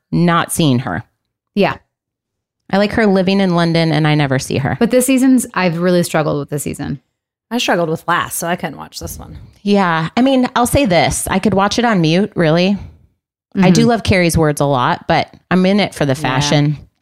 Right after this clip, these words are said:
Speaker 3: for sure.
Speaker 1: a lot of times. And I don't know. I just feel like I've always had a hard time saying goodbye to people. This will be
Speaker 3: Sure.
Speaker 1: super shocking. Like, I don't finish a lot of books. I leave the last twenty pages.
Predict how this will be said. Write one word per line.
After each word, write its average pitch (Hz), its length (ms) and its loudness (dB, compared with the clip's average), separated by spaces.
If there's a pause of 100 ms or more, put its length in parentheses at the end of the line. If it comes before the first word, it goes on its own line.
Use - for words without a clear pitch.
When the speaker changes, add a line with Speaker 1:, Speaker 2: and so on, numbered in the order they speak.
(180)
Speaker 3:
for 175 80 -4
sure. - 160 -6
Speaker 1:
a 185 60 2
lot 170 200 2
of 170 80 0
times. 180 440 0
And 220 540 0 (800)
I 285 60 -2
don't 392 140 0
know. 208 260 2
I 180 100 0
just 247 240 -2
feel 294 240 2
like 214 520 -2 (560)
I've 202 220 -2
always 185 300 2
had 262 120 2
a 262 60 2
hard 247 160 0
time 240 300 2
saying 233 220 0
goodbye 220 320 0
to 220 80 -2
people. 220 480 0
This 165 200 -4
will 170 220 -4 (240)
be 156 100 -2
Speaker 3:
Sure. - 160 -4
Speaker 1:
super 156 240 2
shocking. 139 460 -2
Like, 151 160 -2
I 175 80 0
don't 180 160 -2
finish 170 420 0
a 175 60 2
lot 151 160 2
of 143 80 -2
books. - 380 -2
I 160 100 -2
leave 160 160 0
the 147 80 0
last 131 240 -2
twenty 147 220 2
pages. 208 760 0